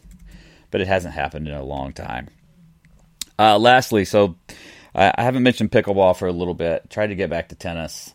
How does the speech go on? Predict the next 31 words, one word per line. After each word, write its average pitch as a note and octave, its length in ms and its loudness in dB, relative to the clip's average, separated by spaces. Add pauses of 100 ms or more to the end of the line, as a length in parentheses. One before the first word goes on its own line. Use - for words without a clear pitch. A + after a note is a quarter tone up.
but E2 280 -4
this G2 320 -6
weekend G2 640 -2
I F#2+ 320 0
was F#2 180 -4
able F#2 280 0
to F2 100 -2
do F2+ 240 -2
a E2+ 140 0
pickleball F#2+ 580 2
certification E2+ 1000 -6 (100)
through E2 240 -6
my D#2+ 320 -6 (140)
job F2+ 380 -2
with E2 140 -10
the E2+ 200 -6
U F#2 180 -6
S F2+ 100 -6
P F2+ 140 -10
T E2 200 -8
A D2+ 220 -4 (800)
as E2+ 140 0
a E2 60 -6
coach C#3 280 0
developer. D#2 640 -6
And F#2+ 140 -4
I G2+ 100 -2
had A2 240 0
four G#2 360 2
coaches F#2+ 600 -2
that F2 400 -4